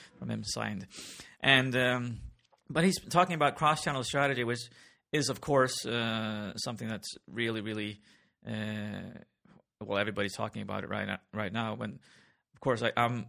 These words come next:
expecting to learn a lit-, a little bit more about, uh, how we, how we can work,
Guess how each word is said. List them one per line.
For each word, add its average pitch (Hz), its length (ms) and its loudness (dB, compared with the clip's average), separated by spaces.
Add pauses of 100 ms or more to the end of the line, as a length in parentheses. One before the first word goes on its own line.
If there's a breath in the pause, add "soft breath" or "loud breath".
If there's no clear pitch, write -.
expecting - 560 2
to 127 120 -4
learn 120 200 2
a 113 60 -2
lit-, 120 280 -2
a 131 60 2
little 135 240 2
bit 117 360 0
more 120 220 0
about, 110 400 0 (680 soft breath)
uh, 107 680 -2 (280)
how 131 320 0
we, 127 300 -2
how 135 240 -2
we 127 180 0 (120)
can 123 200 -4
work, 127 340 0